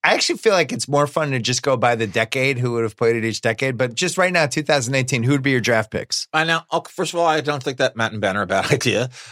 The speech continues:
Speaker 2: Um, I, I think that'd be great. Uh,
Speaker 1: I think that's a two thousand nine idea 'cause they're younger in two thousand nine. I think
Speaker 2: Mm-hmm.
Speaker 1: now they're
Speaker 2: Uh,
Speaker 1: too
Speaker 2: mm-hmm.
Speaker 1: old.
Speaker 2: Isn't that good? Um,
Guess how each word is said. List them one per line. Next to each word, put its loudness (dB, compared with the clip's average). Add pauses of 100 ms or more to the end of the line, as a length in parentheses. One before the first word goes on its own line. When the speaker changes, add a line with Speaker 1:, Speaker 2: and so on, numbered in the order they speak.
(120)
Speaker 2:
Um, 4
I, -2
I -2
think -6
that'd 0
be -4
great. 2 (120)
Uh, 0 (100)
Speaker 1:
I 2
think 4
that's 0
a 4
two 0
thousand 2
nine 2
idea 2
'cause -4
they're -2
younger -2
in -8
two -8
thousand -6
nine. -10 (300)
I -4
think 2
Speaker 2:
Mm-hmm. 0
Speaker 1:
now 4
they're 4
Speaker 2:
Uh, 0
Speaker 1:
too 2
Speaker 2:
mm-hmm. 2
Speaker 1:
old. 0 (1300)
Speaker 2:
Isn't 2
that 4 (580)
good? 2 (640)
Um, 2